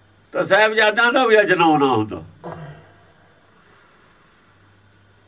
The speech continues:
ਜੇ ਵਜੀਦਾ ਨਾ ਹੁੰਦਾ ਸਰਹੰਦ ਵਾਲਾ, ਇਹ ਸੁੱਚਾ ਆਨੰਦ ਨਾ ਹੁੰਦਾ ਤਾਂ ਸਾਹਿਬਜ਼ਾਦਿਆਂ ਦਾ ਵੀ ਨਾਂ ਨਾ ਹੁੰਦਾ ਅੱਜ। ਕਿਉਂ ਉਹਨਾਂ ਨੇ ਬਰੀ ਕਰ ਦੇਣੇ ਤੇ?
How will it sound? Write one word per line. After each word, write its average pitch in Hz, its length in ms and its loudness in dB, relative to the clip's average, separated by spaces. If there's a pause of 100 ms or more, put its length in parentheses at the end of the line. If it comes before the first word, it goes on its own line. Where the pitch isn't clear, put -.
(2000)
ਜੇ - 100 -2
ਵਜੀਦਾ 214 480 2
ਨਾ 226 220 2
ਹੁੰਦਾ 233 240 2
ਸਰਹੰਦ 208 340 2
ਵਾਲਾ, 190 460 2 (1600)
ਇਹ 202 140 0
ਸੁੱਚਾ 208 280 2
ਆਨੰਦ 233 280 0
ਨਾ 202 140 4
ਹੁੰਦਾ 202 560 2 (1500)
ਤਾਂ 277 120 -6
ਸਾਹਿਬਜ਼ਾਦਿਆਂ 240 640 2
ਦਾ 226 100 2
ਵੀ 220 120 0
ਨਾਂ 202 220 2
ਨਾ 175 80 0
ਹੁੰਦਾ 139 440 -2 (380)
ਅੱਜ। 92 140 -6 (320)
ਕਿਉਂ 220 120 0
ਉਹਨਾਂ 254 220 0
ਨੇ 240 100 0
ਬਰੀ 170 240 2
ਕਰ 214 160 2
ਦੇਣੇ 208 260 2
ਤੇ? 147 220 -6